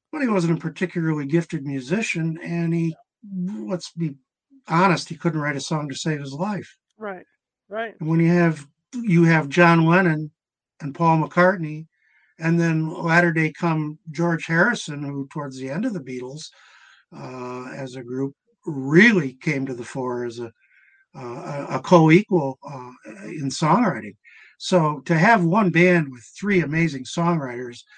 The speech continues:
Speaker 1: and one of the best darn drummers on the planet, I mean, how do you, how can you go wrong?
Speaker 2: Absolutely, absolutely. How long did it take you to put this together?
Speaker 1: Well, really, this, this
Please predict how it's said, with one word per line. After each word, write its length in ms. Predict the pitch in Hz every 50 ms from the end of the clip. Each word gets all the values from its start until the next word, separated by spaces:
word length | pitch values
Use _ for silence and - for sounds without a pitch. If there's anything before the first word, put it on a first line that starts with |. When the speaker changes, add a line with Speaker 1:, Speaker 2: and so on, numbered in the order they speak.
| - - - _ _ _
Speaker 1:
and 160 | 170 147 147 156
one 160 | 160 165 160
of 80 | 143
the 100 | 135 139
best 340 | 135 135 156 156 156 - -
darn 300 | 160 151 143 143 139 135
drummers 460 | 123 135 147 151 151 143 139 131 123
on 160 | 139 135 131 127
the 80 | 120
planet, 520 | 110 - - 156 151 147 143 127 120 117 - _
I 60 | -
mean, 180 | 139 139 135 127
how 220 | 127 139 175 170
do 80 | 160 156
you, 60 | 156
how 220 | - 139 175 156 -
can 140 | - 160 135
you 120 | 123 127 123
go 120 | 127 123
wrong? 420 | 123 120 127 135 147 147 135 127 - _ _ _ _ _ _ _ _ _ -
Speaker 2:
Absolutely, 680 | 214 202 190 - - 190 190 190 185 175 190 190 156
absolutely. 400 | 175 180 185 _ - 185 190 196 - _ _ _ _ _
How 120 | - 320
long 380 | 381 453 480 494 480 453 381 330
did 80 | 302 285
it 80 | 247
take 260 | - 302 311 262 -
you 80 | 269 277
to 80 | 240 240
put 220 | - - 269 -
this 180 | 262 247 - -
together? 480 | - 214 208 208 190 208 - - _ _ _ _ _ _ _ _ _ _ _ _ _ _ _ - - _ _ -
Speaker 1:
Well, 400 | - 269 254 262 262 262 254 - _ _ _ - - _ _ _ _ _ _ _ _ _ _ _ _ -
really, 360 | 269 240 302 311 294 285 269
this, 420 | 240 226 262 262 - - - - _
this 440 | - 226 208 247 233 - - - -